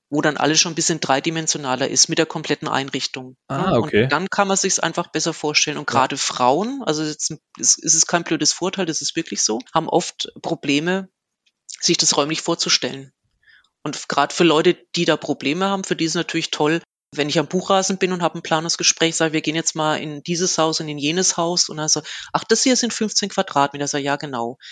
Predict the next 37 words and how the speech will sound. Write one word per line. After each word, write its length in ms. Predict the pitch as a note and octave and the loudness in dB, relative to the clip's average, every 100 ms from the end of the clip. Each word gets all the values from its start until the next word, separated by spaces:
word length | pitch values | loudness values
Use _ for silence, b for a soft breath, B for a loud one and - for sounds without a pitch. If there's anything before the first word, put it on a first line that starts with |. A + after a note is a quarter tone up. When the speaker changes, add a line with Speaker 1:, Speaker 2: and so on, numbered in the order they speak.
| B - | B 2
Speaker 1:
„Ja, 140 | D#3+ | 2
und 140 | D#3+ D#3 | 4 2
wenn 140 | D#3+ | 4
wir 60 | E3+ | 2
jetzt 160 | - | 2
nur 100 | D#3+ | 0
zwei, 260 | - - A2+ - | 0 -2 -4 2
zehn 200 | D#3+ F3 | 2 4
Quadratmeter 680 | G#3 - G3 G3 G3 G3 F3+ | 0 2 2 2 2 2 4
haben?“ 460 | F#3+ F#3+ A3 A3+ | 2 0 -2 -6
Und 80 | - | -4
dann 200 | E3 E3 | -2 -2
sag 120 | D#3+ | -2
ich, 40 | D#3+ | -4
„Dann 140 | D#3 | -2
gehen 180 | D#3+ E3 | 0 0
Sie 100 | F3 | 0
mal 120 | E3 | 0
mit 160 | D#3+ - | -2 -2
in 100 | D#3 | -6
dieses 280 | D#3 D3 A#2 | -4 0 2
Arbeitszimmer, 600 | C3+ F3+ F#3+ - G#3+ G#3 | 4 4 2 0 0 0
da, 100 | F3 | 0
das 220 | - D#3+ | 0 2
sind 200 | F3 E3 | 2 2
zehn.“ 320 | - C3 B2+ - - | -2 -2 -4 -6 -4
„Ach 100 | G#3 | 2
nee, 120 | E3 | 2
das 120 | C#3+ | 0
ist 40 | F#3+ | -2
ein 40 | |
bisschen 320 | G3+ - G3 C3+ | -2 -2 -2 -4
wenig.“ 400 | B2 A#2+ - B B B B _ | -6 -6 -8 B B B B _
Ne, 100 | E3 | -10
und 100 | F#3 | -2
manche 360 | E3 D3+ F3+ E3+ - - | 0 2 2 0 -6 -2
brauchen, 600 | D3+ D3+ E3 F#3+ F3 | 2 2 2 -4 -4